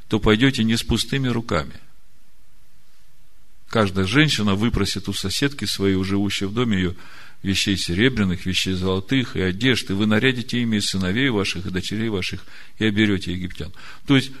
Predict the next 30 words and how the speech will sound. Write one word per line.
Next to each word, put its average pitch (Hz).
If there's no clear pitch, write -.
ещё 143
ничего 156
не 139
происходило. 107
Моисей 117
даже 123
ещё 120
не 120
пошёл 117
в 110
Египет. 135
Бог 107
Моисею 120
сказал: 120
"Всё 147
как 131
будет". 113
Нам 117
тоже 127
иногда 104
Бог 104
говорит: 110
"Всё 131
как 113
будет". 113
Нам 127
Слово 143
говорит, 98
как 98
будет. 92